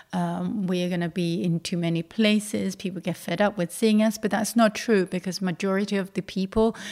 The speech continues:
um, that we want to reach, they don't actually see our content, especially on social media. Not everybody gets to see our content.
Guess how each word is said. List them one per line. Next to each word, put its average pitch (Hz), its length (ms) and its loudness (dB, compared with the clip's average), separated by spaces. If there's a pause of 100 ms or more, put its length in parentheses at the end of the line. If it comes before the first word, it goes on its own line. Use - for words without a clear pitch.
(280)
um, 180 540 2
that - 160 0
we 190 100 2
want 175 240 0
to 180 140 -4
reach, 185 320 -2
they 180 100 -2
don't 175 220 -2
actually 185 260 -4
see 170 260 -4
our 165 60 -4
content, - 640 -4
especially - 400 -4
on 214 80 2
social 202 340 0
media. 180 360 0
Not 180 180 0
everybody 180 420 0
gets 175 260 -4
to 185 60 -6
see 180 240 -2
our 165 80 -2
content. - 600 -4